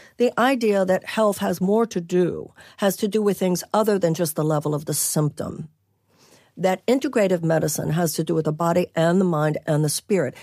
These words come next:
It has to do with psychological issues. It has to do with nutritional issues.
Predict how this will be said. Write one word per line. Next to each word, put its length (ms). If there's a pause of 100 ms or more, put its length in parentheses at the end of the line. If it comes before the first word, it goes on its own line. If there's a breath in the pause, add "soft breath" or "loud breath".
(160 loud breath)
It 140
has 300
to 80
do 120
with 140
psychological 720
issues. 380
It 80
has 220
to 100
do 160
with 200
nutritional 640
issues. 300